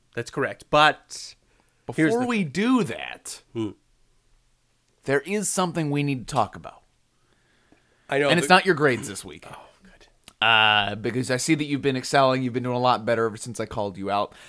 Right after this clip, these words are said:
Speaker 2: Uh, today is actually instead National All Is Ours Day.
Speaker 1: That's, uh, sounds ominous.
Speaker 2: Yeah, it sounds like some real communist shit or some
Speaker 1: <laughs>
Speaker 2: Borg stuff. <laughs> Some, like, hive mind nonsense.
Speaker 1: Mm.
Speaker 2: Uh,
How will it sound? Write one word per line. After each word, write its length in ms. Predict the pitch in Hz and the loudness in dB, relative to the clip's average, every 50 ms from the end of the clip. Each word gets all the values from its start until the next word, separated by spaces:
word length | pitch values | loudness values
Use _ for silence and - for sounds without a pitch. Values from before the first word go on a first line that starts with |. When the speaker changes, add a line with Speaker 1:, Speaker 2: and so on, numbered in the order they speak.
| - - | -14 -6
Speaker 2:
Uh, 240 | - 117 113 110 113 | -2 0 2 2 0
today 400 | 110 - 151 151 165 190 202 214 | 0 -2 0 2 2 4 4 2
is 120 | 180 151 - | 2 0 2
actually 500 | - 120 151 151 - - 175 165 151 139 | 2 2 2 2 0 -4 -2 -2 0 0
instead 640 | 139 131 127 - - - 131 127 123 123 120 117 - - - - | -2 -4 -6 -6 -4 -2 0 0 0 0 -2 -6 -12 -18 -18 -12
National 640 | 123 127 135 143 156 - - 160 147 139 127 - - | -8 -4 -4 -2 -2 -2 -2 0 0 0 0 0 4
All 360 | 117 123 135 139 147 156 156 | 6 8 8 10 8 8 6
Is 200 | 147 143 139 127 - | 4 0 -2 0 2
Ours 440 | 110 127 131 127 120 107 101 98 98 | 2 2 4 4 2 0 -2 -6 -8
Day. 360 | - 123 107 90 78 78 - _ _ _ _ _ _ _ _ _ _ _ - - - _ _ _ | -6 -6 -4 -4 -6 -10 -14 _ _ _ _ _ _ _ _ _ _ _ -20 -20 -20 _ _ _
Speaker 1:
That's, 260 | - 120 - - - 123 | -18 -18 -16 -14 -12 -8
uh, 260 | 113 107 101 101 107 - | -8 -6 -6 -8 -8 -12
sounds 260 | _ - - 156 151 117 | _ -6 -4 -4 -2 -2
ominous. 600 | 101 104 143 165 143 113 - - - - - - | 0 0 2 2 0 0 -2 -4 -6 -6 -2 4
Speaker 2:
Yeah, 340 | 151 165 165 156 139 127 - - | 6 8 10 10 10 8 4 0
it 320 | 180 208 226 240 202 - | -4 -4 -4 -4 -2 -2
sounds 260 | - 285 302 302 254 | 0 0 0 2 2
like 100 | 254 196 | 2 0
some 200 | - - 185 165 | 2 0 -2 0
real 180 | 165 175 170 135 | 0 0 0 0
communist 640 | - - - 139 156 170 185 185 180 185 190 180 - | -2 0 2 4 4 4 2 0 -2 -2 -2 -4 -4
shit 260 | - - 180 190 196 - | -2 -2 -2 -2 -2 0
or 160 | - 170 165 | 4 4 4
some 240 | 151 - 170 156 139 | 4 4 2 0 0
Speaker 1:
<laughs> 80 | 123 - | -2 2
Speaker 2:
Borg 400 | 139 143 165 170 143 120 107 95 | 4 6 6 6 6 2 0 -6
stuff. 400 | - - - 127 110 - 101 - 123 - - - - - - - - - - | -8 -6 -4 -4 -4 -4 -4 -8 -10 -8 -8 -8 -8 -8 -8 -10 -10 -8 -6
<laughs> 640 | - 151 139 135 170 151 127 - - 156 143 127 - - - - - - - - _ | -4 -2 -2 0 0 0 -2 -2 -4 -4 -6 -8 -10 -12 -16 -18 -20 -20 -20 -20 _
Some, 140 | - 185 175 | -10 -6 -4
like, 240 | 156 143 139 - - | -2 -2 -2 -2 -4
hive 400 | - - 156 160 165 170 151 147 | 0 4 6 6 6 6 4 2
mind 440 | 147 143 143 139 139 135 131 127 | 2 2 4 2 2 0 0 0
nonsense. 720 | 127 127 123 131 131 135 131 - - 92 92 - - - - - - | 0 2 2 2 2 0 -4 -4 -6 -6 -6 -8 -12 -12 -12 -10 -8
Speaker 1:
Mm. 360 | 131 123 131 135 123 110 104 | -4 -2 -2 -2 -2 -2 2
Speaker 2:
Uh, 520 | 127 123 127 127 123 120 117 117 117 110 | 4 6 8 8 8 8 6 4 2 0